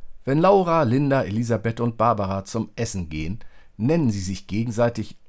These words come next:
Laura, Linda, Elisabeth und Barbara. Wenn Markus, Peter, Robert und Herbert zum Essen gehen, nennen sie sich Specki, King Kong, Schwellkopf und Penner. Zum zweiten.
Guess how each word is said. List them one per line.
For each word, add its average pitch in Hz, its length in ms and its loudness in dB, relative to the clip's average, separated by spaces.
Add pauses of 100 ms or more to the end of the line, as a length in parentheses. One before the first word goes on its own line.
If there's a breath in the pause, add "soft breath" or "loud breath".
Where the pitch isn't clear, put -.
Laura, 127 680 2
Linda, 110 460 2
Elisabeth 101 760 -4
und 151 300 -6
Barbara. - 480 -6 (960 soft breath)
Wenn 98 160 0
Markus, 139 720 -2
Peter, 123 320 -2
Robert 107 500 0
und 95 160 -8
Herbert 98 440 0
zum - 300 -6
Essen 87 320 -8
gehen, 113 360 -4 (340 soft breath)
nennen 160 380 2
sie 131 160 0
sich 120 360 -2 (120)
Specki, 151 760 -2
King 117 220 4
Kong, 110 300 4
Schwellkopf - 840 -6
und 170 300 -2
Penner. - 380 -6 (1400)
Zum 226 220 -2
zweiten. - 520 -6